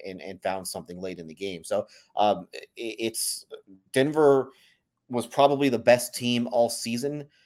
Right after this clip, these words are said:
It was not, I, I think they went into the playoffs being underestimated just because of how they looked towards the end of the year.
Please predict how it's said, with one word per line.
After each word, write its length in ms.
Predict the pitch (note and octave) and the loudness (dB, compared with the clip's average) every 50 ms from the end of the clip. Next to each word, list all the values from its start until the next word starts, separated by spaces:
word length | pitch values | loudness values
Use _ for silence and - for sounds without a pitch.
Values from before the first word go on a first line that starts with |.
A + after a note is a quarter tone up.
| _ _ _ | _ _ _
It 180 | G#2+ A2 G2+ | -6 -6 -6
was 180 | A2 G#2 F2+ G2 | -6 -8 -8 -4
not, 360 | A2 A2+ A#2 C3+ B2+ - - C3 B2+ A2+ G#2 - _ | 0 2 4 2 2 0 -2 -12 -14 -14 -14 -12 _
I, 240 | - B2+ - - B2 | -8 -6 -2 -2 -2
I 20 | - | -2
think 260 | - C#3 C3 C3 C3 | 0 -2 -4 -2 0
they 120 | C3 A2+ | -2 -2
went 240 | G#2+ G#2 A2+ B2 C3 | 0 -2 -2 -2 -2
into 180 | B2+ B2 - B2 | -4 -6 -6 -8
the 120 | G#2 G#2 | -8 -8
playoffs 480 | - - A#2 A2+ A#2+ B2 B2+ B2 - - - _ _ _ | -4 2 4 6 6 6 6 4 2 -2 -14 _ _ _
being 280 | A#2 A#2+ A#2 A2+ A2 - | -6 -6 -6 -6 -6 -8
underestimated 800 | A#2+ B2 A#2 A2 G#2+ A2 B2 - - - A#2 A#2 A#2 A#2+ A#2 G#2+ | -8 -6 -2 0 2 2 0 0 -4 -8 -6 -6 -6 -6 -6 -8
just 220 | G2+ G#2+ G#2 - - | -10 -10 -12 -10 -12
because 300 | A2+ G#2+ - A2+ G2+ G#2 | -12 -8 -6 -6 -6 -6
of 100 | G2 - | -8 -10
how 180 | - G#2+ G#2+ | -6 -6 -4
they 160 | G#2 G#2+ G#2+ G2 | -2 -2 -4 -4
looked 360 | F#2+ G#2+ A#2 A#2 G#2+ - - | -4 -8 -10 -12 -12 -14 -16
towards 440 | - G2 G2 G#2+ G#2 F2+ - - - | -16 -10 -8 -8 -8 -8 -10 -14 -16
the 200 | F#2+ F#2 - - | -14 -14 -12 -10
end 160 | G#2 A2+ B2+ | -6 -4 -4
of 100 | B2 B2+ | -4 -4
the 80 | C3 | -6
year. 300 | B2 B2+ C#3+ D3+ D#3 D3+ | -6 -4 -4 -4 -6 -8